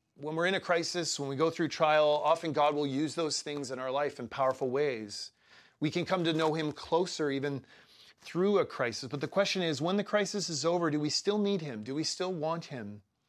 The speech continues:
Do we still trust him? Or do we just go back to being captain of our own ship? Um,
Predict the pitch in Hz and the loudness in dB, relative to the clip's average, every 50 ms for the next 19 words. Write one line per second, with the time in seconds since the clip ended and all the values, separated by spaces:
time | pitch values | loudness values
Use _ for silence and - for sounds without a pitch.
0 | _ _ _ _ _ _ _ _ _ _ - 156 165 151 - - - 185 180 - | _ _ _ _ _ _ _ _ _ _ -4 -2 -2 0 -2 -2 -2 -4 -6 -6
1 | - - - 165 160 - - - - 135 110 107 101 95 98 101 _ _ _ _ | -4 -2 0 0 0 -2 -6 -8 -8 -8 -8 -8 -10 -14 -16 -18 _ _ _ _
2 | _ _ _ _ _ _ _ _ _ - 151 190 214 208 214 - - 233 196 208 | _ _ _ _ _ _ _ _ _ -4 -2 -2 0 -2 -2 0 0 2 4 4
3 | 202 202 202 196 165 170 165 160 156 139 - 160 147 147 - 147 143 127 120 127 | 2 2 0 -2 -2 -2 -2 -2 -4 -4 -2 -2 -2 -2 -2 -6 -6 -4 -2 -4
4 | 123 120 113 110 - 110 95 87 _ _ _ _ _ _ _ _ _ _ _ _ | -4 -4 -8 -8 -8 -10 -10 -12 _ _ _ _ _ _ _ _ _ _ _ _
5 | _ _ _ _ _ _ _ _ _ _ _ _ _ _ _ _ _ _ _ _ | _ _ _ _ _ _ _ _ _ _ _ _ _ _ _ _ _ _ _ _
6 | _ _ _ _ _ - 139 147 147 | _ _ _ _ _ -2 0 0 -2